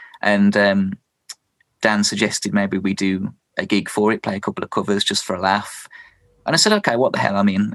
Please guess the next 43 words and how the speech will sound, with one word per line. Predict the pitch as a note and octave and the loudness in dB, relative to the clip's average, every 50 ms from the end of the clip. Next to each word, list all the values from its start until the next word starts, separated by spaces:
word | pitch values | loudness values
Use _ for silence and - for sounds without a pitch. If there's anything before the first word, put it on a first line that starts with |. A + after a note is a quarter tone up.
| - - | -6 -4
I, | - - - - | -4 -2 2 4
I | B2+ C#3+ | 4 4
wasn't | E3 F#3 E3+ - - - | 4 4 2 0 -2 -4
particularly | - - - - A#2+ - - G#2 G#2 G2+ G2 - | -4 -4 -4 -4 -4 -6 -4 -2 -2 -2 -2 -4
c-, | - - - _ _ _ _ _ _ | -8 -10 -10 _ _ _ _ _ _
that | - - - - | -4 -4 -4 -2
committed | - - A2 G#2 - G2+ G2 | 0 0 0 0 2 0 0
about | F2 F#2+ F2+ F2 E2 D#2+ | 0 2 2 2 0 0
it, | F2 - | 0 0
and | - G#2 | 2 0
I | G#2 | 2
certainly | G#2+ - - B2+ A2+ G#2 F2+ | 0 2 2 2 2 2 0
didn't | - A#2+ G#2+ G#2 - | 0 0 0 0 0
think | - G#2 G2+ - | 0 -2 -2 -2
it | - - | -2 -4
would | F#2+ - | -4 -4
spawn | - - - G#2 G2 F#2 | -6 -2 -2 -2 0 -2
a | - - | -2 -2
band | G2+ F#2 E2+ F2 F#2 F2+ F#2+ G2+ - - | -2 -2 -2 -4 -6 -8 -8 -8 -8 -4
or | - F#2+ - | -4 -6 -2
gigs | - G#2 F#2+ F2+ F2+ - - - - - - | 0 0 0 0 -2 -4 -8 -10 -10 -8 -8
or | - F2 F#2 | -8 -4 -2
original | F#2+ G2+ - - - G2+ F#2+ | -2 -2 -2 -2 -2 -2 -2
songs | - - - F#2 F#2 G2 - | -2 -2 -4 -4 -4 -4 -2
or | F2+ F#2 | -2 -2
anything. | F#2 F#2+ G2+ - G#2+ G2 | -2 -2 -4 -2 -2 -2
I | E2+ | -2
just | - - - - | -2 -6 -6 -4
thought | - F2+ | -4 -4
it | - | -4
was | - | -4
gonna | - - F#2 | -4 -2 -2
be | F2 | -2
a | F2 F#2+ | 0 2
one-off | F#2+ F#2 E2+ E2+ - | 2 2 2 0 -2
performance | - G2+ - - F#2+ F#2 F2+ F#2+ F2 - - - | -8 -10 -4 -2 -2 0 0 0 -2 -2 -4 -6
and | G2 E2 | -4 -6
just | - - | -6 -4
a | - | -4
bit | A2 - | -4 -4
of | F#2 F#2 | -2 -2
a | F2 | 0
laugh. | F2+ F#2 F#2+ G#2+ - - | 2 2 2 0 -2 -10